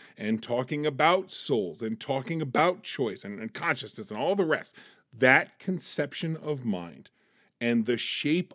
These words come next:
of mind that it creates is so pervasive as to influence even a neuroscientist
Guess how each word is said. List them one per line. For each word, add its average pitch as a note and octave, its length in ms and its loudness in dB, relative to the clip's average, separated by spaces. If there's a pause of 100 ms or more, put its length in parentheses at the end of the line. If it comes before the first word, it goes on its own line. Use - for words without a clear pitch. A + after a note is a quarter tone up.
of C#3 260 2
mind C3+ 400 2
that C3+ 300 2
it C#3 280 -6
creates D#3+ 800 0 (640)
is G#2 220 -6
so C3+ 340 4
pervasive B2 640 -2
as G2 260 -8
to G#2+ 140 -10
influence A#2 560 -2 (440)
even C#3 480 -2
a D3 180 -2
neuroscientist B2+ 1120 2